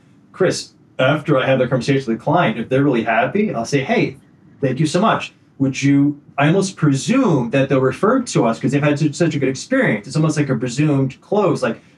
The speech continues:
"Would you be agreeable to, um, keeping us in mind? Should, should someone in your orbit need a lawyer," right? No, it, no, no pressure, no heavy sales tactic.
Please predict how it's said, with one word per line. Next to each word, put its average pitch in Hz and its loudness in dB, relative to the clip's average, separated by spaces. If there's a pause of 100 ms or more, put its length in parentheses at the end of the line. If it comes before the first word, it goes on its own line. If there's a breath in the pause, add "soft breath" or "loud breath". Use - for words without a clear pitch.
"Would 139 -2
you 139 0
be 131 0
agreeable 120 0
to, 113 -2
um, 110 -2 (220)
keeping 208 2
us 165 -2
in 175 4
mind? - 0 (220)
Should, 151 0
should 160 0
someone 151 2
in 143 2
your 143 2
orbit 139 2
need 135 2
a 123 0
lawyer," 110 -4
right? 120 -2 (200)
No, 147 4
it, 143 -2 (200)
no, 160 2
no 160 2
pressure, 139 2
no 139 2
heavy 147 2
sales 131 0
tactic. 120 -2